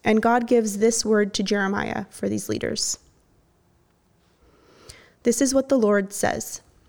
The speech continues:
"Do what is just and right. Rescue from the hand of the oppressor the one who has been robbed. Do no wrong or violence to the foreigner,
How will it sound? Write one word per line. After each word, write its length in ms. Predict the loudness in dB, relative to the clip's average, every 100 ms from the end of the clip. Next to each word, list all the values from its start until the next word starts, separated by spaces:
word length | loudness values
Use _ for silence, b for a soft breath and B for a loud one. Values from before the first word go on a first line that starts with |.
| _ _ _ _ _ _ _ _ -8
"Do 240 | -2 0
what 160 | 0 0
is 160 | -2
just 480 | -4 -4 -4 -4 -8 -8
and 220 | -8 -6
right. 420 | -6 -6 -12 -20 _ _ _ _ _ b b b b _
Rescue 640 | -2 -2 -4 -2 0 0
from 260 | -4 -4 -2
the 60 | -4
hand 420 | -4 -4 -4 -4
of 140 | -6
the 140 | -4 -4
oppressor 720 | -4 -6 -6 -4 -4 -4 -8 _ -6
the 160 | -2
one 280 | 0 0 -2
who 160 | -2 -2
has 180 | -2 -4
been 220 | -4 -4
robbed. 480 | -6 -6 -10 -14 -20 _ _ _ _ b b b b b b -10
Do 220 | -2 2 4
no 260 | 2 2
wrong 380 | 2 0 0 -4 -4
or 120 | -2
violence 600 | 0 0 -2 -4 -6 -4
to 140 | -2
the 100 | -2
foreigner, 680 | -2 -2 -2 -2 -4 -6 -10